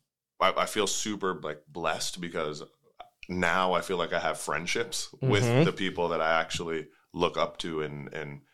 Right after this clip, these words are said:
Speaker 1: you know, I've called you plenty of times. I was like,
Speaker 2: Sure.
Speaker 1: "Hey, what do you think about this?" Or,
Speaker 2: Mm-hmm.
Speaker 1: "What do you think, what would you do in this situation?" You know, Justin Rigney,
Speaker 2: Mm-hmm.
Speaker 1: um, Jay Nix, Carlos Ramirez, um, Mike Lilly, Mike
Speaker 2: Yeah.
Speaker 1: Gooseby, all, like,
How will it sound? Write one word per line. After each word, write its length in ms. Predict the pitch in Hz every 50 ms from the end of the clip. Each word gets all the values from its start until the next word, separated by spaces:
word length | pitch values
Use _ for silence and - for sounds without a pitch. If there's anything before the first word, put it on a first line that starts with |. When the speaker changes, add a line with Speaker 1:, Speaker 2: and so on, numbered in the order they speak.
| _ _ _ _ _
Speaker 1:
you 80 | 85 82
know, 340 | 80 80 76 - - - - _ _ _ _ -
I've 180 | 80 85 - -
called 340 | - 98 87 85 76 76
you 360 | 90 92 98 92 82 78 80 - -
plenty 260 | - 95 87 90 85
of 80 | 80 78
times. 360 | 85 80 76 73 71 71 69
I 80 | 73
was 80 | - 113
like, 100 | 135 135 -
Speaker 2:
Sure. 100 | - 139
Speaker 1:
"Hey, 60 | 127
what 120 | 113 117
do 60 | 117 117
you 60 | 113
think 180 | - 110 104
about 200 | 110 98 101 98
this?" 320 | 98 98 98 95 80 - -
Or, 180 | 80 78 73
Speaker 2:
Mm-hmm. 280 | - - 139 170 240 -
Speaker 1:
"What 120 | - 98 101
do 40 | 104
you 60 | 101
think, 200 | 95 101 95 -
what 140 | 98 101 101
would 120 | 104 98
you 80 | 101 98
do 160 | 92 95 92
in 60 | 90
this 120 | 92 92 92
situation?" 560 | - 92 76 - 85 80 78 73 - - 71
You 60 | 73
know, 220 | 73 76 73 73 71 - - -
Justin 420 | - - 82 80 - - 85 80
Rigney, 580 | 80 78 80 80 78 78 78 78 78 78 80 76
Speaker 2:
Mm-hmm. 260 | 107 107 - 113 - - - - _
Speaker 1:
um, 460 | - 69 69 65 64 65 64 62 64 - - - - -
Jay 280 | - - 82 82 80
Nix, 340 | 78 76 76 76 76 - -
Carlos 520 | - - - 85 82 80 80 78 76 -
Ramirez, 800 | - 71 76 78 80 78 76 76 76 76 76 76 76 76 - - - _ _ _ _ - - _ _ -
um, 480 | 73 67 69 67 64 64 - - - _ - -
Mike 340 | - 82 80 78 76 73 -
Lilly, 640 | 76 76 78 78 78 78 78 78 76 76 76 78 78 76
Mike 280 | 80 80 80 78 - -
Speaker 2:
Yeah. 80 | 78 78
Speaker 1:
Gooseby, 400 | 80 80 78 - 78 80 78 78
all, 180 | 82 85 - -
like, 160 | 78 71 71